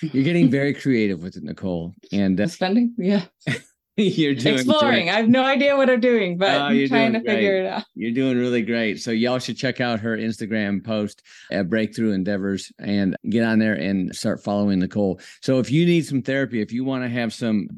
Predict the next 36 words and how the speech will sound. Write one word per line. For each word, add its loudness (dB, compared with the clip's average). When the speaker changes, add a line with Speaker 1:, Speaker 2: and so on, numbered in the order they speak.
Speaker 1:
discreet 0
therapy, 0
if 0
you 0
wanna 2
have -2
some -6
therapy 0
from -2
a -2
professional 0
that, -2
uh, -2
is -4
Holy 0
Spirit -2
filled, -4
that -8
loves -4
Jesus -2
and 2
is -6
educated -2
in 2
this, -2
and -4
she -10
can -6
help -4
you. 0
She's -6
seen 2
it 2
all. -2
She -6
has. 0